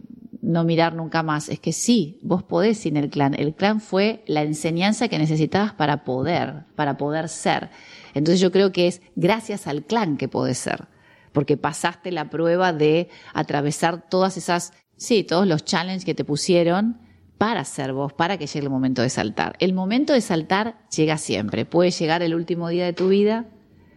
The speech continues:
el último aliento, o llegar mucho antes. Yo cuando enseñaba yoga les decía a la gente cuando venía, "Ustedes saben para qué vienen acá, ¿no? Están aprendiendo a morirse antes de morirse".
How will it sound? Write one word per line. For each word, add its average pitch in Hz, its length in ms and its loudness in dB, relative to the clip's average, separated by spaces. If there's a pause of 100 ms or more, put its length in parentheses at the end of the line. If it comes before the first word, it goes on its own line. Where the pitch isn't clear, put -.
(200)
el 147 180 2
último 170 340 2
aliento, 185 600 2 (300)
o 160 120 2
llegar 160 380 0
mucho 165 300 -4
antes. 135 400 -2
Yo 165 80 -2
cuando 165 300 0 (160)
enseñaba 170 480 0
yoga 185 260 2
les 151 140 0
decía 156 380 0
a - 20 2
la 147 100 2
gente 151 300 0
cuando 139 240 0
venía, 135 260 0
"Ustedes 233 300 2
saben 202 240 0
para 135 160 -4
qué 131 80 -4
vienen 131 180 -2
acá, 127 260 -2
¿no? 165 180 -2
Están 165 200 -2
aprendiendo 160 400 0
a 165 60 2
morirse 160 520 0
antes 160 240 0
de 151 80 2
morirse". 139 640 2